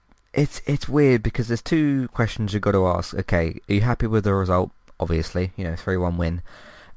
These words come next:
Are you happy with the performance? Um, I mean, in terms of, okay, am I happy with the first half? No. Am I happy with the later parts of the second half, if you want to call it that?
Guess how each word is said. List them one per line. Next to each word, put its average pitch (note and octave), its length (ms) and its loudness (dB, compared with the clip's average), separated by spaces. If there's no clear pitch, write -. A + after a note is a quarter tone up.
Are F#2 80 4
you G2 60 2
happy G2+ 240 -4
with F#2 180 -4
the - 80 -8
performance? F2 720 -6
Um, G#2 600 2
I A2+ 80 4
mean, A2+ 160 4
in G#2+ 140 0
terms D3 420 -2
of, A#2 640 -4
okay, G2 240 2
am F2+ 120 0
I F#2 60 0
happy A2 220 -2
with G#2 160 -4
the - 40 -10
first A2+ 360 -2
half? A2 500 -2
No. F#2 480 4
Am F#2 160 -2
I F2+ 80 -2
happy G2 260 -2
with F2+ 380 -4
the F2+ 260 2
later G2 380 0
parts A#2+ 400 -2
of C#3 140 -12
the B2+ 100 -6
second B2+ 360 -8
half, C3 300 -4
if B2+ 200 -2
you B2+ 100 0
want B2+ 120 -2
to B2+ 60 -2
call C3 220 -2
it A#2+ 80 -2
that? B2+ 300 -2